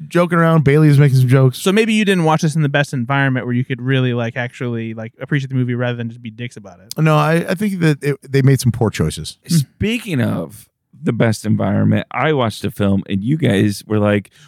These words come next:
Speaker 3: "Well, you can't watch it when it's light out and you can't watch it when other people are in the house.
Speaker 2: Well, it's just more
Speaker 3: And
Speaker 2: fun
Speaker 3: you
Speaker 2: if
Speaker 3: can't
Speaker 2: you
Speaker 3: watch it." Uh, th-, it literally could only watch it at two o'clock at night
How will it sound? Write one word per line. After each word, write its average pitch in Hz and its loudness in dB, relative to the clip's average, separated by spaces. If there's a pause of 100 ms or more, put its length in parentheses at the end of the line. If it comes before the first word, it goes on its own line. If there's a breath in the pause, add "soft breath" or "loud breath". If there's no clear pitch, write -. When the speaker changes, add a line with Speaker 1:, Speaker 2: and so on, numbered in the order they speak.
(120)
Speaker 3:
"Well, 120 2
you 113 2
can't 190 -6
watch 147 2
it 123 0
when 117 4
it's 98 -4
light 123 2
out 101 2
and 117 2
you 113 2
can't 170 -2
watch 143 0
it 127 0
when 110 0
other 123 2
people 120 -2
are 110 4
in 104 0
the 69 -6
house. 143 -4
Speaker 2:
Well, 226 6
it's 233 0
just 254 -4
more 247 2
Speaker 3:
And 196 -2
Speaker 2:
fun 151 2
Speaker 3:
you 160 4
Speaker 2:
if 156 2
Speaker 3:
can't 185 4
Speaker 2:
you 147 4
Speaker 3:
watch 156 2
it." 135 0 (400 loud breath)
Uh, - -2 (100)
th-, 156 -6
it 170 2
literally 202 4
could 180 0
only 175 2
watch 135 2
it 120 2
at 107 -2
two 160 2
o'clock 175 0
at 170 -4
night 113 0